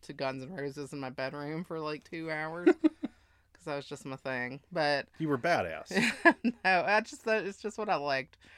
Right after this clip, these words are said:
Speaker 1: So, uh, I don't really remember, but I was a big Patrick Swayze fan. Who wasn't?
Speaker 2: Right, he was
Speaker 1: He's
Speaker 2: super cool.
Speaker 1: I still am. He's awesome.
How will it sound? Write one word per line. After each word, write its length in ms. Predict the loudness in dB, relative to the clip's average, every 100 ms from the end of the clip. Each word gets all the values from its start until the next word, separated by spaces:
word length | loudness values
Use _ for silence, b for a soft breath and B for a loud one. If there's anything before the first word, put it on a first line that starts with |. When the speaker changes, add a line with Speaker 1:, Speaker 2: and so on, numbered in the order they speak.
| B B B
Speaker 1:
So, 640 | -4 4 6 6 4 0 -2
uh, 440 | -2 0 2 0 0
I 80 | -2
don't 140 | -2 -2
really 180 | -2
remember, 400 | -2 -2 0 0
but 180 | 0 2
I 140 | 2 2
was 260 | 2 -2
a 60 | -8
big 480 | -2 0 0 -2 0
Patrick 400 | 2 2 -2 -6
Swayze 520 | -4 -2 -2 -4 -6
fan. 500 | -4 -4 -4 -4 -4
Who 220 | -2 -4
wasn't? 920 | -4 -4 -6 -6 -8 -8 -10 -14 -10 0
Speaker 2:
Right, 180 | 0 0
he 80 |
was 100 | -4 -4
Speaker 1:
He's 60 |
Speaker 2:
super 280 | -4 -2 -4
cool. 360 | -2 -4 -4 -6
Speaker 1:
I 100 | -10
still 420 | -8 -6 -4 -4
am. 320 | -4 -4 -6
He's 200 | -8 -10
awesome. 640 | -10 -8 -10 -10 -8 -8